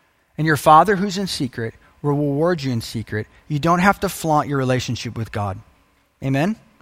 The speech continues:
I mean, when you fast or when you pray or when you give, just be confident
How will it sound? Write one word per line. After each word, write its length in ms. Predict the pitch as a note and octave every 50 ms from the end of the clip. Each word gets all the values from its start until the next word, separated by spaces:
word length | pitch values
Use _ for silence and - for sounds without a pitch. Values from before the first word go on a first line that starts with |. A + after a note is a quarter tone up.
| _ _ _ _ _ _ _ _ _ _ _ _ _ _ _ _
I 40 | -
mean, 160 | C3+ B2+ B2
when 120 | B2 A#2+ A#2+
you 80 | A#2
fast 560 | G#2+ - - C#3 C3+ C#3 D3 D#3 E3 D3+ - -
or 40 |
when 120 | A2 G#2+ G#2
you 80 | G2
pray 440 | F#2+ - - C#3 C3+ C3+ C#3+ D#3+ E3
or 100 | D#3 A#2+
when 140 | G2+ G#2 G#2
you 80 | G#2 G#2
give, 460 | A2 A#2 A#2+ C3+ D#3 F3+ F3 - - -
just 260 | - G3 F#3+ - - _ _ _ _ _ _ _ _ _ _ -
be 80 | F#3+
confident 720 | - - - - A3 C4 C#4+ - - D3+ C3+ B2 A#2+ A#2+